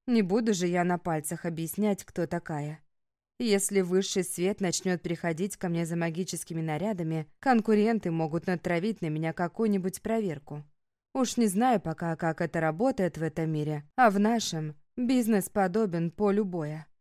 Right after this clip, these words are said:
где или ты, или тебя. Стоит заранее подстраховаться.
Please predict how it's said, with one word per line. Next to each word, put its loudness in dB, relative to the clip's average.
где 4
или 0
ты, 0
или 2
тебя. -6
Стоит 6
заранее 4
подстраховаться. -6